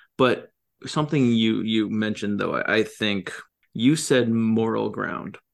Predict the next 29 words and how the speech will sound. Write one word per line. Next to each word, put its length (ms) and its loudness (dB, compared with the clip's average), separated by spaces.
That 540 -4
implies 1120 0
that 160 -4
there 200 0
are 320 2
base 380 4
moral 440 0
principles 720 -4
that 200 0
are 280 4
right, 440 -2
or 200 6
at 100 -2
least, 280 0
uh, 180 0
I'll 180 4
use 180 4
a 60 4
shortcut 500 -2
here 200 2
because 300 -6
it's 140 -10
not 240 -2
really 260 0
what 140 0
I 100 0
think 260 -8
per 120 -6
se. 340 -6